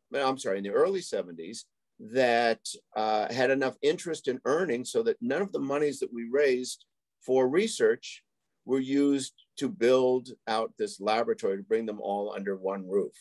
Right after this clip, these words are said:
So we're still giving as much money, if not more, um, to support the researchers, but we also had funds available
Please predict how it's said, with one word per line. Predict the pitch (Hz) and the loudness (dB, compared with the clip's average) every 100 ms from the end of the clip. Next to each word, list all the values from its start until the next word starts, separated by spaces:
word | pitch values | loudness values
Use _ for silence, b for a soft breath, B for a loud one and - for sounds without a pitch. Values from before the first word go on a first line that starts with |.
| _ _ _ _ _ | _ _ _ _ _
So | 101 101 | 0 0
we're | 98 104 104 | 2 0 -2
still | - 139 139 | 6 6 6
giving | 127 120 113 107 - _ _ _ _ _ | 4 4 0 -4 -12 _ _ _ _ _
as | 107 101 | -2 0
much | 117 143 151 131 | 2 2 0 0
money, | 131 131 131 | 0 2 0
if | - 101 110 | 0 -2 -4
not | 98 104 | -4 -2
more, | 117 156 131 123 143 _ _ _ _ _ 104 | 4 6 6 2 -2 _ _ _ _ _ -6
um, | 107 104 101 104 101 - _ _ _ _ - | -2 -2 -4 -8 -12 -16 _ _ _ _ -8
to | - 139 | -2 0
support | - 120 135 135 117 | 0 0 4 4 4
the | 120 | 0
researchers, | 135 180 - 107 98 104 110 | 0 -2 2 0 0 -6 -4
but | 101 95 | -2 -2
we | 107 | 0
also | 117 127 - 113 | 2 2 0 -2
had | 113 107 | -2 -4
funds | - 113 120 113 - 107 | -4 -4 -4 -6 -8 -8
available | 98 107 127 131 107 95 87 | 0 4 6 6 2 2 -2